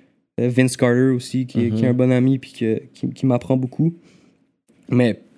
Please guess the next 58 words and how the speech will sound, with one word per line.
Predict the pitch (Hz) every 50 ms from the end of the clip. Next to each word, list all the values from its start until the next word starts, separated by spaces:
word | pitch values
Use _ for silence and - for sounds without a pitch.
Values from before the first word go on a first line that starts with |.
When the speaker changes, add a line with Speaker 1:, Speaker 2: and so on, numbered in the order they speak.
| -
Speaker 1:
personne | - 104 - - - 131 131
m'a, | 127 117 113 117 -
m'a | 117 127 127 117
appris | 117 - - 135
autant | 120 135 131 123
que | - 123
YouTube, | 113 113 117 110 110 - 127 110 113
tu | 117 -
sais. | 120 120 - _ _ _ _ _ _ _ _ _ _ _ _ _ _ _ - -
Et | 120 123 117
c'est, | - - 123 117 110 - - - - - - - - - _ - -
c'est | - - - 131
là-dessus | 120 120 123 - -
que | 131
j'ai | 120 127
appris | 113 117 - - 135
à | 120
utiliser | 120 - - 123 117 120 131
mon | 127 120 120
premier | - - 123 127 123
logiciel | 123 123 117 117 - - 127 127 127
pour | 123 123 - -
faire | - 131 127
des | 123 117
beats. | 117 127 156 165 170 165
C'est | - 127
là-dessus | 123 123 - -
que | 127
j'ai | 117 113
appris | 107 113 - -
à | 131 120
utiliser | 113 - - 123 120 127
mon | 120 117 120
deuxième | 117 139 139 127 131 135 143 143
logiciel | 135 131 131 - 151 143
pour | 147 147
faire | 135
des | 139 139
beats. | 147 165 165
C'est | 165 - - - - - - - - - _ _ -
là | 131
que | 127
j'ai | 117 120 127
appris, | 117 123 123 - - 127 139 -
c'est | - - 131
là | 151 151
que | 135
j'ai | 123 120 123
découvert | 120 131 139 - - 120 147 147 151
la | 135 123
musique. | 120 113 110 123 139 - - - _ _ _ _
Parce | - -
que | -
moi, | 120 123 131
je | 117
viens | 120 127
de | 127 131
la, | 123 113 110